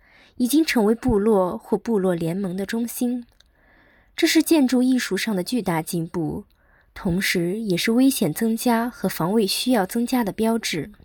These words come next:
财富在迅速增加，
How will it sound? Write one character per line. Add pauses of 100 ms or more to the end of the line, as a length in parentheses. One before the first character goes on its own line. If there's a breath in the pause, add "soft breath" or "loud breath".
(1300 loud breath)
财
富
在
迅
速
增
加，